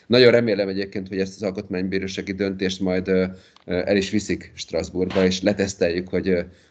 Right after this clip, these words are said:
hogy megfelel-e ö, az ottani sztenderdeknek, a véleménynyilvánítás ottani sztenderdeknek. Én azt gondolom, hogy ez, ez, ez súlyos probléma, és nincsen összhangban az európai általam követendőnek tartott gyakorlattal az ilyen típusú korlátlan szólás.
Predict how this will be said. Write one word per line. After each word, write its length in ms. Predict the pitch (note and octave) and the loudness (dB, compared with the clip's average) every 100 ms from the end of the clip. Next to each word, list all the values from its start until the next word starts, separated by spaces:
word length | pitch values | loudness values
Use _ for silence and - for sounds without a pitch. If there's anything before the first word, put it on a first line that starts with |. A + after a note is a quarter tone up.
| _ | _
hogy 120 | F#2 | 0
megfelel-e 720 | F#2+ F#2+ - F#2+ F2+ F2 - - _ _ F2 | 2 2 4 6 6 4 0 -16 _ _ -4
ö, 320 | F2 F2 E2+ - | -2 0 -2 -2
az 360 | F2+ E2+ F#2+ | -2 0 0
ottani 300 | F#2+ F#2 F#2 | 0 2 0
sztenderdeknek, 760 | F#2 F#2 F2 F#2+ G2+ G#2+ A2 G#2+ | 2 0 2 4 4 2 -2 -2
a 40 | |
véleménynyilvánítás 880 | G2 G2 F#2+ F2+ F2 E2+ E2+ - - | 2 4 4 2 0 -2 -4 -4 -8
ottani 220 | - E2+ | -6 -8
sztenderdeknek. 600 | - F2+ F#2+ G#2 A#2 A2+ - - - | -4 0 0 0 -2 -4 -10 -20 -2
Én 120 | A#2 | 4
azt 120 | C3+ | 4
gondolom, 340 | C#3 C3 B2+ B2 | 6 6 4 2
hogy 140 | B2+ | 4
ez, 200 | A#2 A#2 - | 4 4 0
ez, 180 | A2+ - | -2 -2
ez 100 | A2+ | -4
súlyos 360 | C#3 A#2+ A2 | 2 2 2
probléma, 420 | - G2+ G2 F#2+ | 2 0 2 0
és 120 | F#2+ - | 0 -2
nincsen 320 | B2+ A#2+ G#2 | -2 0 0
összhangban 400 | G2+ G2+ F#2+ F#2+ | 0 -4 -4 -2
az 140 | F#2 | -2
európai 640 | F#2 F2+ F2+ F2 F#2+ F2 E2+ _ _ _ | -2 0 -2 -2 -2 -2 -4 _ _ _
általam 480 | G#2 A#2+ A#2+ A2 F#2+ | 2 2 4 2 2
követendőnek 680 | F#2+ G#2+ F#2+ G2 F#2 F#2 - | 2 0 0 0 0 -2 -4
tartott 380 | F2 E2+ F#2 F#2 | -4 -2 -2 -2
gyakorlattal 840 | F#2+ F#2 F2 D#2+ - E2 D#2+ - - | -2 -2 -4 -4 -4 -2 -2 -6 -10
az 160 | G2 | -2
ilyen 220 | G#2 G2 | 0 2
típusú 320 | F#2+ G2 G2+ F#2+ | -2 -4 -6 -2
korlátlan 460 | F#2+ D#2 E2+ E2+ | 0 0 0 -4
szólás. 540 | E2+ E2+ E2 E2 - | -6 -4 -4 -4 -10